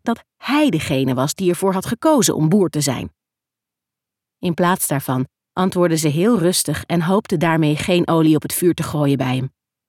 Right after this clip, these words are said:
"En wie staat er drie keer per nacht op om onze zoon te voeden terwijl jij slaapt?"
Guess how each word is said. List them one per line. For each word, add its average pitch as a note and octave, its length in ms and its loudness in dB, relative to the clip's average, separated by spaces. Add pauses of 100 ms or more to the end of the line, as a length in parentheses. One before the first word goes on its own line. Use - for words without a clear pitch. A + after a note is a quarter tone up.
(960)
"En C#4 440 4
wie A3+ 580 2
staat F#3 300 -2
er E3+ 140 0
drie G3+ 220 2
keer F3+ 200 -2
per E3+ 200 -2
nacht E3+ 340 0
op F#3+ 280 0
om F3 200 0
onze D#3 320 0
zoon E3+ 400 0
te C#4+ 120 -2
voeden E4 380 -2
terwijl D4+ 240 -2
jij D4 120 0
slaapt?" D4 460 -4